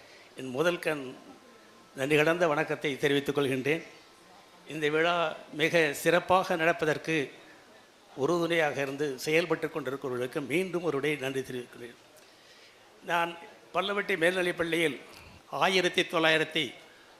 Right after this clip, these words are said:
ஐம்பத்தி ஒன்பதாம் ஆண்டு அடியெடுத்து வைத்து மாணவனாக சேர்ந்தேன். இரண்டாயிரத்தி ஐந்து வரையும் இங்கே பணியாற்றினேன்.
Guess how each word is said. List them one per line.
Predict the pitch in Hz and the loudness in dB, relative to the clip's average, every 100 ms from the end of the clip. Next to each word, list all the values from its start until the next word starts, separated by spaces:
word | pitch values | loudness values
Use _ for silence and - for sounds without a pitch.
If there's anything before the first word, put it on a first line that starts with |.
| - | -6
ஐம்பத்தி | - 185 196 196 208 | 0 0 0 -2 -2
ஒன்பதாம் | 147 190 185 180 165 | -2 2 4 6 6
ஆண்டு | 180 165 151 135 - - - | 4 2 0 -2 -12 -16 -4
அடியெடுத்து | 143 156 156 151 - | 0 2 2 0 -2
வைத்து | 147 139 | -4 -4
மாணவனாக | 135 117 143 139 139 131 | -6 -4 -4 -4 -6 -8
சேர்ந்தேன். | - 135 135 151 180 - - _ - - - - | -8 -8 -4 -4 -6 -12 -20 _ -20 -20 -18 -2
இரண்டாயிரத்தி | 156 190 196 185 185 196 160 | 0 4 4 4 2 0 0
ஐந்து | 170 202 180 170 - _ _ - - - - - - - - _ - | 0 -2 -8 -10 -18 _ _ -6 -6 -10 -20 -20 -20 -20 -20 _ -4
வரையும் | 151 160 160 143 131 - | 0 2 0 -4 -10 -8
இங்கே | 151 160 156 139 135 - - | -6 0 2 2 0 -6 -8
பணியாற்றினேன். | 143 147 135 139 127 151 | -4 -2 -4 -4 -4 -6